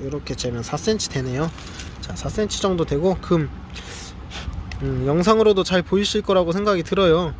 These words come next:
이렇게 삼방금, 이 아이는 잘 들었네요. 어, 이,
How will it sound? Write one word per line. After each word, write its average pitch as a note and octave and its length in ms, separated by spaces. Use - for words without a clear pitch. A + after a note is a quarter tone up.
이렇게 D3 160
삼방금, A3 720
이 F3 60
아이는 F#3+ 720
잘 F#3+ 200
들었네요. F#3+ 540
어, B2+ 480
이, D3 140